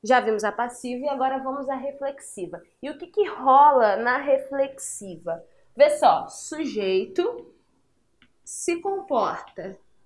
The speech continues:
ó, ele se desdobra em agente e em paciente,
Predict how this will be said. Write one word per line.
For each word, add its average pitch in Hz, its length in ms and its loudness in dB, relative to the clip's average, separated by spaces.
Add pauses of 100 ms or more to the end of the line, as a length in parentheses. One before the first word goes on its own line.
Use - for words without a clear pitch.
(100)
ó, 185 220 -12 (520)
ele 220 180 -6
se 269 200 -8
desdobra 208 920 -4
em 202 400 -6 (440)
agente 294 800 -4 (920)
e 339 140 -2
em 285 400 -4 (400)
paciente, 302 1000 -4